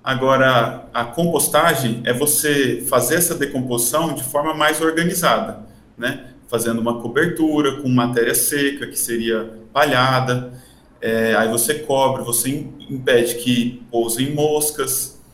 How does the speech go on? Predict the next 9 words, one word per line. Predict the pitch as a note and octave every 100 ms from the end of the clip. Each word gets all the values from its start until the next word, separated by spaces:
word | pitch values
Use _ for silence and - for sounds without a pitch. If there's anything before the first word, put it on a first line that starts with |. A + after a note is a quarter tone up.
| - - -
é, | A#2 A#2 A2 G#2+
ou | D2+ A#2
que | B2+
venha | A2+ A#2 A2+
alguma | A2 A2+
baratinha. | A2 A#2 D3 - D3+ D3+ D3 C#3 - - - -
Então, | - A2+ A#2 A#2+ C3 C3 B2+ A#2+ B2 - - - -
a | A2+ A2+ G#2 G#2 -
compostagem | C3 C#3 C3+ - B2+ C#3 C#3 D#3 D#3+